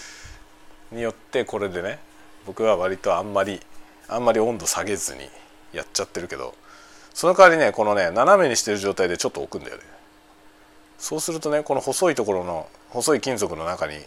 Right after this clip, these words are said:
お湯が入った状態で空気にさらされてるじゃない。その金属はね、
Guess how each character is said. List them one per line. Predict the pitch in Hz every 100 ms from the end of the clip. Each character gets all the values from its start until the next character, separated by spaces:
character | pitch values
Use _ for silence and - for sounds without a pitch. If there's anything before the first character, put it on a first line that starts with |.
| - - - 73
お | 98
湯 | 98
が | 95
入 | 107
っ | 104
た | 85
状 | - 76
態 | - 73 73
で | 82 69 - - - -
空 | 120
気 | -
に | 76 71
さ | 78
ら | 82
さ | 98
れ | 85
て | 87
る |
じ | 78
ゃ | 65
な |
い。 |
そ | - 85
の |
金 | - 113
属 | 78 -
は | 62
ね、 | -